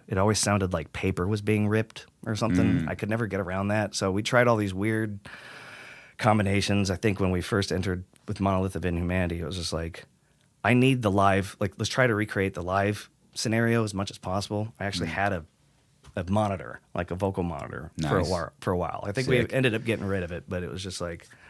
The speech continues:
Speaker 1: I, I don't know what else to do. I just trying to get these things laid down. It wasn't even until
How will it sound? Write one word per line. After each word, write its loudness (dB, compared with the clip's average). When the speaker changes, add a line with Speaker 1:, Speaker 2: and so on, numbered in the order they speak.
Speaker 1:
I, -4
I 0
don't 2
know 0
what 2
else 0
to -10
do. 2
I -6
just -10
trying 0
to 0
get -4
these -2
things -2
laid 0
down. -2
It -8
wasn't 0
even 0
until -4